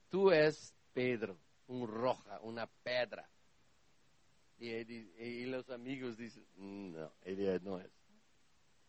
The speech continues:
Sí. Pedro no era así. Pedro era súper, súper sensible. Sí, todos los hombres y, y, ah, sorrí de Pedro, sí,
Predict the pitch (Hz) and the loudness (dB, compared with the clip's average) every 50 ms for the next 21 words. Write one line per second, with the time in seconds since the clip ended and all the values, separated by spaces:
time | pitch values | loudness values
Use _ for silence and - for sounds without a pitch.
0 | _ _ _ - - _ _ - - - - - - 123 123 - - - - - | _ _ _ -20 -20 _ _ -20 -20 -20 -18 -10 -6 -4 -4 -4 -6 -12 -20 -20
1 | - _ _ _ - _ _ _ _ _ _ _ _ _ _ _ _ _ _ _ | -20 _ _ _ -20 _ _ _ _ _ _ _ _ _ _ _ _ _ _ _
2 | _ _ _ _ - - _ _ _ _ _ - - 127 127 127 120 127 127 123 | _ _ _ _ -20 -20 _ _ _ _ _ -4 0 2 4 4 4 4 4 4
3 | 123 120 117 104 107 107 104 92 87 - - 98 87 85 80 - - - 117 120 | 4 2 2 2 2 2 2 0 -2 -4 -10 -14 -14 -14 -16 -12 -4 0 0 0
4 | 127 135 147 139 135 127 131 139 139 139 131 120 117 - - - - 147 147 - | 2 4 4 4 6 4 4 4 4 4 4 4 2 -2 -6 -8 -6 -6 -6 -2
5 | - 156 151 143 139 131 123 - - - 147 143 139 - 139 139 131 131 123 117 | 2 4 4 6 6 4 2 -2 -8 -8 -8 -8 -6 -2 0 2 2 2 2 0
6 | 113 113 110 - _ _ _ _ _ _ _ _ _ _ _ _ _ _ _ - | -2 -4 -6 -12 _ _ _ _ _ _ _ _ _ _ _ _ _ _ _ -14
7 | - - 147 139 131 127 - - - 127 123 117 107 104 98 - - _ _ _ | -6 -2 0 2 2 2 0 -2 -2 -2 0 0 -2 -4 -6 -6 -10 _ _ _
8 | _ _ - - _ _ _ _ - - _ - - - - - 120 120 123 - | _ _ -20 -20 _ _ _ _ -20 -20 _ -20 -20 -20 -16 -12 -10 -10 -6 -2
9 | - 165 170 175 175 151 165 165 160 151 - 143 139 135 135 139 143 143 127 131 | 2 2 2 2 0 -2 0 0 0 0 2 2 4 4 4 4 2 2 2 0
10 | 135 135 131 131 123 117 - - - 113 117 120 123 127 131 135 127 123 120 117 | 0 2 2 2 0 -2 -8 -20 -20 -14 -12 -8 -6 -4 -4 -2 -2 -2 -2 -2
11 | 110 107 104 - - - - - _ _ _ _ _ - - - 131 117 110 120 | -4 -6 -10 -14 -20 -20 -20 -20 _ _ _ _ _ -4 2 2 4 4 4 2
12 | 120 113 117 - - - 101 98 95 - 87 87 - - - - - - 101 98 | 2 0 -2 -2 0 0 0 0 0 -6 -12 -20 -20 -20 -20 -20 -16 -10 -8 -8
13 | 107 113 | -8 -8